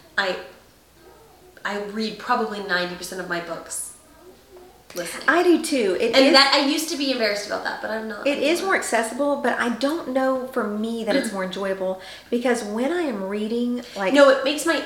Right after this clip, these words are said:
Speaker 1: you, that's a good point. It makes my tasks more enjoyable.
Speaker 2: Yeah.
Speaker 1: Like, doing dishes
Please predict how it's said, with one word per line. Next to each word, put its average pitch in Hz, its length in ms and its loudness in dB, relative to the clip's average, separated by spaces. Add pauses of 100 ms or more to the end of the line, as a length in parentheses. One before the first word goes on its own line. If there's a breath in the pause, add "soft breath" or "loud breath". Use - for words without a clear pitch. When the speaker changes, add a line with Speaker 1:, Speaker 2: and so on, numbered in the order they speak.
Speaker 1:
you, 247 260 -8
that's 285 160 4
a 277 40 -2
good 262 160 0
point. - 220 -4
It 262 100 4
makes 302 200 0
my 277 140 6
tasks - 580 2
more 175 140 -8
enjoyable. - 520 -10
Speaker 2:
Yeah. 214 260 4
Speaker 1:
Like, 226 340 4
doing 285 320 2
dishes 240 400 2